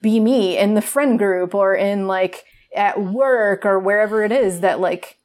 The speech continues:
me as a person, that, like, I don't matter. And that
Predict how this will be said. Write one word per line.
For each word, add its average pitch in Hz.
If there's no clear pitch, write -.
me 226
as 214
a -
person, 240
that, 180
like, 165
I 175
don't 165
matter. -
And 185
that 185